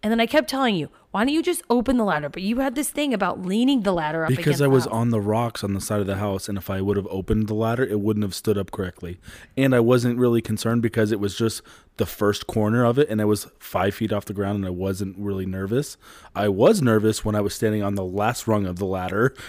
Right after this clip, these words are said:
Speaker 2: at the, doing the peak of the <laughs> house.
Speaker 1: Yes.
Speaker 2: And that's when I needed to fucking fix your tautness.
Speaker 1: Well, not even that. Well, 'cause if you're gonna hang 'em, they can't be all, like, different.
Speaker 2: I understand, yes.
Speaker 1: And you got, like,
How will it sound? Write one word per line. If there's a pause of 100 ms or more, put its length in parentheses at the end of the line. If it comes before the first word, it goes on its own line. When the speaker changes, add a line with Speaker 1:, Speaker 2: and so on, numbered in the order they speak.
(140)
Speaker 2:
at
the,
doing
the
peak
of
the
<laughs>
house. (300)
Speaker 1:
Yes.
Speaker 2:
And
that's
when
I
needed
to
fucking
fix
your
tautness.
Speaker 1:
Well,
not
even
that.
Well,
'cause
if
you're
gonna
hang
'em, (320)
they
can't
be
all,
like,
different.
Speaker 2:
I
understand,
yes.
Speaker 1:
And
you
got,
like,